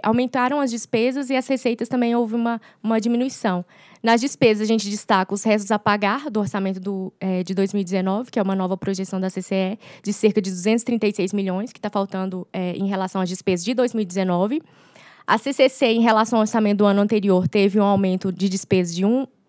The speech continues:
de cerca de um bilhão e cento e oitenta milhões. A tarifa social, em relação ao ano anterior, também aumentou duzentos e oitenta e um milhões. Então, é, o aumento de despesa foi cerca de um ponto sete bilhões de reais. E, ao mesmo tempo, a receita, a gente teve uma diminuição do recurso da R G R,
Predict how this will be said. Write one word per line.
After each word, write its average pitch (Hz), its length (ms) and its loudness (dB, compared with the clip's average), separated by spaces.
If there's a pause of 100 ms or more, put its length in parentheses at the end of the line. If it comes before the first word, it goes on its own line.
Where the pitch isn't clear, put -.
de 175 80 -12
cerca 214 260 0
de 196 140 0
um 262 100 2
bilhão 226 300 2
e 233 40 0
cento 214 200 -2
e - 20 2
oitenta 196 280 -2
milhões. 190 560 -2 (580)
A 208 80 6
tarifa 262 380 2
social, 226 540 0
em 214 40 0
relação 214 380 2
ao 202 40 2
ano 202 100 2
anterior, 208 360 -2
também 214 360 -2
aumentou 220 420 0
duzentos 208 320 -2
e 233 40 0
oitenta 214 240 -2
e 214 40 0
um 214 40 2
milhões. 208 420 -2
Então, 220 360 2 (360)
é, 196 260 2
o 220 80 4
aumento 262 280 4
de 247 100 -4
despesa 220 420 0
foi 220 140 0
cerca 220 260 -2
de 208 160 -2
um 277 160 0
ponto 262 240 -2
sete 220 220 -4
bilhões 214 280 0
de 202 60 0
reais. 202 460 -2 (480)
E, - 80 2
ao 220 80 8
mesmo 302 320 2
tempo, 277 480 2
a 220 100 2
receita, 220 480 2
a 202 40 0
gente 214 200 0
teve 202 340 0
uma 214 220 2
diminuição 240 580 0
do 277 100 -2
recurso 214 380 -4
da 190 100 0
R 190 140 0
G 185 120 -2
R, 196 340 -4